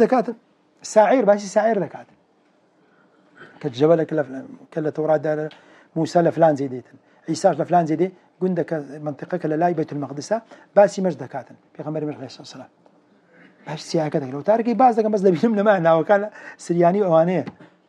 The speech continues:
لە تەوراتی تێدایە. مەجدە دەدەتن بە عی-، موسا، بە عیسا، بە محەممەدی عەلەیهی سەڵات وەسەلام. هەمووی کاتە تێدایە، بەڵام ئەوانە تیبای هەوا نەفسی خۆیان دەکەن و کە چی واجبە لەسەر ئینسانی موسڵمان چییە؟ الإيمان بالكتاب كله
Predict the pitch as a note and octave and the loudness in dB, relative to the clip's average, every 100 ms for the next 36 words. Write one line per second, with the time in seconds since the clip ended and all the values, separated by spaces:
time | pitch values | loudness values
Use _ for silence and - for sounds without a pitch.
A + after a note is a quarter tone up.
0 | _ _ _ C#3+ D#3+ D#3 D#3+ C#3+ D3+ B2+ | _ _ _ -10 -2 0 0 -2 -8 -8
1 | A#2+ - _ _ E3 D3+ B3+ G3+ D#3+ D#3 | -12 -20 _ _ -2 2 4 4 2 0
2 | D#3+ E3+ D#3+ E3+ C#3 - D#3 C#3+ C3+ C#3+ | 0 0 -4 -4 -2 0 0 -2 -6 -6
3 | - D#4 F4 F#3+ - _ - F3 D#3+ D3+ | 0 2 2 -4 -20 _ -4 -2 -2 -4
4 | D3+ C3+ B2 A2+ - - - _ - - | -6 -8 -10 -16 -18 -20 -20 _ -20 -20
5 | _ _ _ _ - E4+ G#4+ - D#4+ C4+ | _ _ _ _ 0 2 4 6 4 4
6 | - D4 G#3+ G3+ G3+ C4 G#3 F#3+ A3 F4 | 2 4 8 8 6 2 2 2 2 0
7 | - _ _ _ F#3+ G#3 G3 E3+ F#3+ F3 | -2 _ _ _ 4 6 8 6 4 0
8 | - F#3+ E3+ D3 - D#3 A3+ - _ _ | -4 -2 0 -2 -4 -4 -6 -12 _ _
9 | _ - - F3 F#3 - F3+ E3 E3+ E3 | _ -20 -16 -6 -4 2 4 4 4 0
10 | - D3+ C3 G3+ G3+ - F3 E3 - G3 | -2 -4 0 0 0 -4 -2 -2 -2 -2
11 | D4 - _ _ - _ - - - F3 | -2 -6 _ _ -20 _ -20 -12 -6 -2
12 | E3 F#3 E3 - F3+ F3 D3+ E3+ D#3 D3+ | 2 2 0 0 2 2 2 0 2 2
13 | D3+ D3 | 2 -2